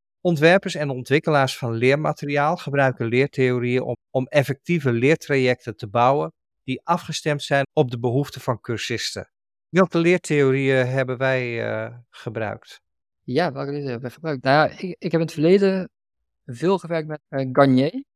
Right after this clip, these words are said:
Speaker 1: Mhm.
Speaker 2: Ik zeg of, of Gagné, Gagné. Ik, ik, ik weet nooit hoe ik het uitspreek, heel erg. Maar, ehm,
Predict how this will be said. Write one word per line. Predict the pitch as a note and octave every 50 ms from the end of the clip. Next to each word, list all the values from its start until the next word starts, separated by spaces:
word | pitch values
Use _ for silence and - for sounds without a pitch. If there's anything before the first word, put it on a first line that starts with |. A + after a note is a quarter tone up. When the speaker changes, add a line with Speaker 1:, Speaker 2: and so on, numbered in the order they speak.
| _ _ _
Speaker 1:
Mhm. | - C#3 C3 F#3 - _ _ _
Speaker 2:
Ik | _ -
zeg | - D3
of, | C#3+ A2+ C3+ - A2+ A2+ - _ _
of | - C#3 B2+ B2+
Gagné, | C3 C#3+ - - - F#3+ -
Gagné. | _ - - C#3+ C#3 D3 F3
Ik, | F3+ - - D#3 -
ik, | D3 C#3 -
ik | A2 F2 - B2
weet | A#2 A#2+
nooit | B2+ B2+ A#2+
hoe | - B2+
ik | B2+
het | - -
uitspreek, | - C3 B2+ - - - - C#3 B2+ B2
heel | A#2+ A#2+ C3+
erg. | - - C3 B2 F3+ F3+ _ _ _ _ _ _ _ _ _ _
Maar, | - C#3 C3+ C3+ C3 C3 C3+ - -
ehm, | - F3+ C#3+ C#3 C#3 C#3 C#3 C3+